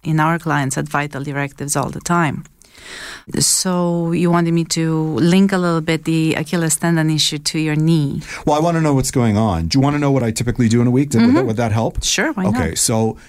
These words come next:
Speaker 2: so every day I'm walking the dog at least twice a day. So we're looking at anywhere from an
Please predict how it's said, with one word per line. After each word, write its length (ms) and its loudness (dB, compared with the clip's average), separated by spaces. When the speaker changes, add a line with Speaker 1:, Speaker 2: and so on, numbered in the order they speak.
Speaker 2:
so 160 0
every 220 0
day 140 2
I'm 140 2
walking 360 0
the 80 0
dog 520 0
at 100 -4
least 440 0
twice 340 0
a 40 -2
day. 240 -2
So 260 0
we're 160 2
looking 360 2
at 80 2
anywhere 380 2
from 680 -2
an 260 0